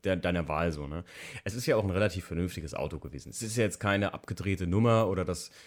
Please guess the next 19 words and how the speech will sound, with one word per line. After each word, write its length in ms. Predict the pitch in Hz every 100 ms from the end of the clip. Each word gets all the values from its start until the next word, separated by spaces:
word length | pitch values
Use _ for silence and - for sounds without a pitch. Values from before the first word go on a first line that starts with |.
| - -
also 160 | - 87
ich 80 | -
glaube, 460 | 101 101 104 98
ich, 200 | - -
ich 120 | - 113
hab 140 | 117
ja 80 | 104
schon 100 | 101
oft 200 | 110 -
genug 240 | 104 95
reingegrätscht 540 | 95 107 90 90 87 -
bei 80 |
dir, 140 | 80 90
indem 200 | 92 92
ich 80 | -
gesagt 260 | 87 92
hab, 140 | 90 -
„Boah, 180 | 80
Kai, 340 | - 82 71